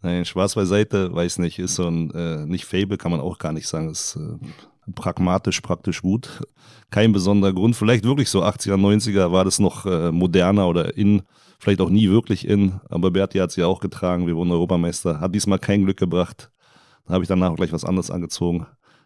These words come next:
Schiedsrichter und Fußballer sind ja immer ein bisschen abergläubisch, äh, natürlich bringt es nichts, wenn ich da ein kurzärmeliges Hemd anziehe, nein, aber ich habe die irgendwie immer getragen, ich finde die praktisch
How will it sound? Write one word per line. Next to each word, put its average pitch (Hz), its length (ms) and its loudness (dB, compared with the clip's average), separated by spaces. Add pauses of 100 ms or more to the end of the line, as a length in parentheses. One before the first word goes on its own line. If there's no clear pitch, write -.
(100)
Schiedsrichter 101 320 -2
und 95 60 2
Fußballer 98 340 0
sind 85 80 -6
ja 92 80 -2
immer 90 80 0
ein 82 40 -4
bisschen - 140 -6
abergläubisch, 87 600 -4
äh, 87 120 -6
natürlich 87 320 -4
bringt 92 160 -2
es 82 120 -10
nichts, 92 260 -4
wenn 85 100 0
ich 82 120 -8
da 82 160 0
ein 80 100 -6
kurzärmeliges 85 420 -2
Hemd 87 160 -2
anziehe, 82 420 -8
nein, 82 380 -6
aber 85 400 -2
ich - 160 -4
habe 113 120 0
die 110 100 2
irgendwie 107 260 4
immer 107 160 4
getragen, 104 400 2
ich 87 80 -6
finde 90 160 -2
die - 60 -16
praktisch - 580 -2